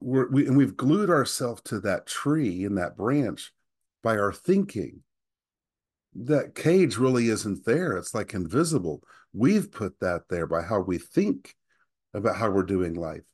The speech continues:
And with different thinking, we can look at our life and be like, "Wow,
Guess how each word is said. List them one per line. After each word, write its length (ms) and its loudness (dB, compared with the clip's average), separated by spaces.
And 180 2
with 260 0
different 480 2
thinking, 560 0
we 140 2
can 220 -2
look 160 -2
at 60 0
our 100 0
life 320 -2
and 120 -12
be 120 -6
like, 240 -6
"Wow, 500 -2